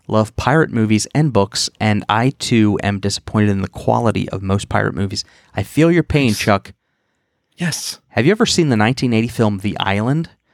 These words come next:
Speaker 1: It's also about
Speaker 2: Yes.
Speaker 1: pirates, that they are mostly land-bound with no pirate ship action. At least I think so. I saw that when I was about twelve or thirteen, so I only remember the fact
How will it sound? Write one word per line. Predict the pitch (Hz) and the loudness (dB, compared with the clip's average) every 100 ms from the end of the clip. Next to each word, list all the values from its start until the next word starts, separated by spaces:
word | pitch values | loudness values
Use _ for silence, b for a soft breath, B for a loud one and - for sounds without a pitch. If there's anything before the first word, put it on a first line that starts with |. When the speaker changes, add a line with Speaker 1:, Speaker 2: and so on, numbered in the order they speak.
| _ _ _ _ | _ _ _ _
Speaker 1:
It's | 131 123 | -6 0
also | 117 190 156 | 2 2 2
about | 110 101 127 | 2 2 2
Speaker 2:
Yes. | 107 | 2
Speaker 1:
pirates, | 101 104 123 - | 2 2 0 0
that | - 104 | -2 0
they | 104 | 2
are | 101 | 2
mostly | 101 107 135 - 113 | 2 0 0 -2 0
land-bound | 104 113 135 104 98 98 101 | 0 2 0 2 2 2 -2
with | - 113 127 | -6 -6 -2
no | 131 143 | 0 0
pirate | - 135 135 113 | 0 0 0 0
ship | - 139 127 - | -2 -2 -2 -2
action. | 127 - - 92 - _ _ _ - | -2 -2 -4 -4 -6 _ _ _ -8
At | 98 | -4
least | 110 127 | 0 0
I | 107 | 0
think | - 175 190 | 0 -2 0
so. | 117 107 - | 2 4 4
I | 139 | 0
saw | - 160 | 0 2
that | 147 131 | 2 0
when | 120 117 | 0 0
I | 110 | 0
was | 120 | 0
about | 110 104 - | 0 0 -2
twelve | - 135 151 | -2 -2 -2
or | 147 | -2
thirteen, | - 110 - 104 107 b b b | -2 -2 0 -2 -4 b b b
so | - - | -8 -2
I | 110 | 2
only | 196 196 | 2 2
remember | 160 135 131 131 | 2 2 2 2
the | 120 | 0
fact | 107 110 110 117 | 0 0 0 -2